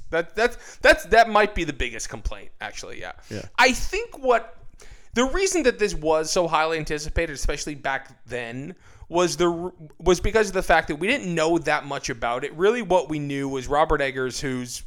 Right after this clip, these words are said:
Speaker 1: first two movies I really liked, was doing a movie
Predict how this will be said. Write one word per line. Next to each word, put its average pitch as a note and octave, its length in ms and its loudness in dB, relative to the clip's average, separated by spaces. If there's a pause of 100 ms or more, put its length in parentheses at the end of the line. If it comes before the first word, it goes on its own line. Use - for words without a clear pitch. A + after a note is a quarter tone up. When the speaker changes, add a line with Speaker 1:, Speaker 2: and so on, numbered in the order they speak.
Speaker 1:
first D#3 280 -6
two E3+ 80 -4
movies C#3 320 -6
I C3 60 -2
really B2 280 -6
liked, A2 480 -10 (800)
was C#3+ 240 -4
doing E3+ 340 2
a D#3+ 80 0
movie C3 720 -6